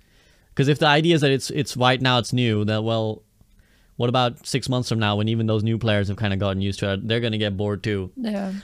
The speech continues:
Speaker 1: But on the, on the issue, obviously they're, they're plugging push a lot.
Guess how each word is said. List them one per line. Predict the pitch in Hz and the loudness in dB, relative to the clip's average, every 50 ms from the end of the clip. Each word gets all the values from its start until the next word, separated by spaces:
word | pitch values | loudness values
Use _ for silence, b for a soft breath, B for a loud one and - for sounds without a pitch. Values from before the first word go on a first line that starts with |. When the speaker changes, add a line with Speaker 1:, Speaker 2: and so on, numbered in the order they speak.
| B B B | B B B
Speaker 1:
But | 139 151 | 4 4
on | 175 202 220 196 | 4 4 4 2
the, | 170 - | 0 0
on | 156 170 180 180 | -2 -2 0 0
the | 151 120 | 0 -2
issue, | 120 - 127 120 113 | -2 -2 -2 -2 -2
obviously | 110 107 127 - - 117 | -2 -4 -4 -2 -2 -2
they're, | 110 110 104 - - | -2 -2 -4 -4 -6
they're | 127 120 113 110 | -4 -4 -4 -4
plugging | - - 127 127 123 117 117 113 104 104 98 98 98 - _ _ _ _ _ - - - | -6 -6 -4 -2 -2 0 0 -2 -2 -2 -4 -6 -8 -10 _ _ _ _ _ -20 -10 -6
push | - 120 113 - | -4 -4 -2 -2
a | 113 101 | -2 -2
lot. | 98 95 92 90 - | -2 -4 -4 -6 -10